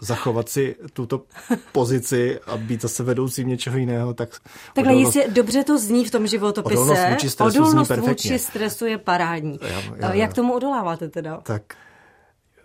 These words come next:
Speaker 1: teď musím chvilku přemýšlet, ale,
Speaker 2: <laughs>
Speaker 1: ale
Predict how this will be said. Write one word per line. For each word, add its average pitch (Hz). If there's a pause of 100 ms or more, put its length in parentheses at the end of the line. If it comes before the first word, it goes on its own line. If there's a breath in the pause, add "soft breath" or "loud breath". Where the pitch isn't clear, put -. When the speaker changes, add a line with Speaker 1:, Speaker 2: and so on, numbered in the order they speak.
Speaker 1:
teď -
musím 113
chvilku 120
přemýšlet, 120
ale, 120 (160)
Speaker 2:
<laughs> -
Speaker 1:
ale 110